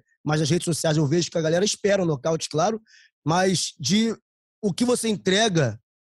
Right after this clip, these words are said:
é, dentro ali, faz as pessoas, eu, hum, falo por mim, até deixar em segundo plano o nocaute, que eu sempre espero o nocaute de peso pesado, óbvio,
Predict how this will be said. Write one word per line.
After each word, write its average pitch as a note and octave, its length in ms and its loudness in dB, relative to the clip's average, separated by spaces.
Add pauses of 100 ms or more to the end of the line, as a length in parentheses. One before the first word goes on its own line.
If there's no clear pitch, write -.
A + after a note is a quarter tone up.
(180)
é, C#3+ 280 0
dentro E3+ 520 0
ali, F#3+ 360 0 (680)
faz G3 200 -2
as - 80 -4
pessoas, G#3 640 0 (320)
eu, F#3+ 320 2
hum, E3 160 -2 (120)
falo E3+ 160 0
por D#3 140 0
mim, F#3+ 240 0 (260)
até F#3+ 200 0
deixar A#3+ 260 0
em A#3+ 40 2
segundo A3 320 0
plano G3+ 280 0
o G#3 40 0
nocaute, C#3+ 640 -4
que - 100 -6
eu D3+ 40 2
sempre F#3 220 -4
espero A3 260 -2
o - 20 0
nocaute A3 300 -2
de - 60 -16
peso G3+ 180 -2
pesado, D3+ 360 0
óbvio, B2 220 -2